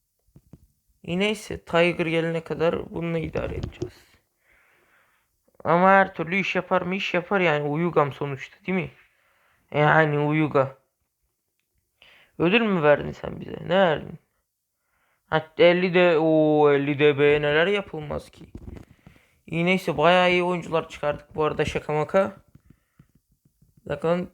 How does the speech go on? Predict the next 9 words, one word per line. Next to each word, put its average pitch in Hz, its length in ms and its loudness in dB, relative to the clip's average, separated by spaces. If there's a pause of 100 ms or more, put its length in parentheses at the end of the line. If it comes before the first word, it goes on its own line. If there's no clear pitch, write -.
(160)
Ha, 156 200 -2
tamam, 143 280 -4
burada 143 180 0
varmış. 147 480 -2
Bir - 120 -18
dakika, 151 240 -6
hiçbir - 160 -16
şey 156 140 -4
yapma. 190 380 -4